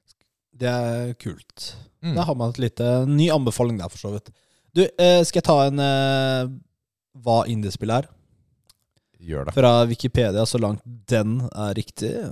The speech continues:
Speaker 1: Eh, et uavhengig videospill eller indiespill er et videospill som vanligvis er skapt av enkeltpersoner eller mindre utviklergrupper uten økonomisk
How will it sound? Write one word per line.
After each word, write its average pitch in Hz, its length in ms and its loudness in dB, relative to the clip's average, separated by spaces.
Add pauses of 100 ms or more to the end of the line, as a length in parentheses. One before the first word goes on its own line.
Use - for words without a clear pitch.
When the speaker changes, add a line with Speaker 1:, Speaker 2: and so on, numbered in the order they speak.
(540)
Speaker 1:
Eh, 160 240 4
et - 120 -6
uavhengig 127 680 4
videospill 113 640 -2
eller 107 400 -4
indiespill 110 920 -4
er 107 240 -4
et - 220 -8
videospill 113 680 -6
som 135 220 -4
vanligvis 101 420 -2
er 123 80 -2
skapt - 300 -8
av 117 80 -6
enkeltpersoner 98 800 -4 (120)
eller 110 400 -4
mindre 101 440 -4 (140)
utviklergrupper 113 1080 -2 (760)
uten 185 560 2
økonomisk 123 680 0